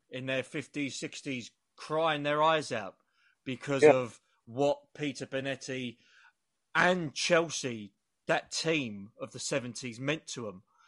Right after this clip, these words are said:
Speaker 1: And ju-, just sort of <laughs> seeing it, I got a lump in my throat, and I, I admitted it when I went back to the butcher's hook and even the Chelsea pensioner afterwards. I, I had a tear in my eye.
Speaker 2: Mm,
Speaker 1: You
Speaker 2: yeah,
Speaker 1: know,
Speaker 2: I
Speaker 1: 'cause it was
Speaker 2: I
Speaker 1: ju-, it, it just, it just hit you.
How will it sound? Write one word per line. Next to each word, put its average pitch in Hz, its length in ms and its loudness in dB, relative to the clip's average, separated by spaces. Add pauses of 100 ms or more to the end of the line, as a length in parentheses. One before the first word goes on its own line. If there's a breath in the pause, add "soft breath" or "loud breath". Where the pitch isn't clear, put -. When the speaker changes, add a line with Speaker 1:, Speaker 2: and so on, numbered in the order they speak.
(360)
Speaker 1:
And 135 300 -2
ju-, 147 340 -10
just - 320 -2
sort 143 200 -2
of 135 300 -2
<laughs> - 40 -20
seeing 156 540 -6
it, 135 240 -6 (580)
I 170 180 2
got 139 220 0
a 131 40 -4
lump 135 220 -2
in 123 80 -8
my 123 140 0
throat, 151 300 0
and 156 100 -4
I, 160 240 2
I 120 120 -4
admitted 131 360 -6
it 143 200 0
when 135 200 0
I 135 120 2
went 139 200 -4 (100)
back - 200 -4
to 143 100 -12
the 135 80 -8
butcher's 143 400 -8
hook 143 240 -6
and 135 120 -4
even 135 200 -4
the 131 80 -4
Chelsea 143 360 -6
pensioner 131 520 -6
afterwards. 113 640 -4
I, 127 140 -2 (500)
I 170 180 4
had 127 100 0
a 107 40 -12
tear 127 240 -4
in 113 80 -6
my 117 120 -4
eye. 101 180 -6 (680)
Speaker 2:
Mm, 247 300 -2
Speaker 1:
You - 160 8
Speaker 2:
yeah, 143 300 12
Speaker 1:
know, 143 100 10
Speaker 2:
I 147 60 12
Speaker 1:
'cause 151 240 0
it 175 120 -2
was 156 140 2
Speaker 2:
I 185 60 10
Speaker 1:
ju-, 190 160 2
it, 156 260 -6
it 165 240 -6
just, - 500 -8
it 160 140 -8
just 180 220 -8
hit 185 160 -2
you. 117 140 -8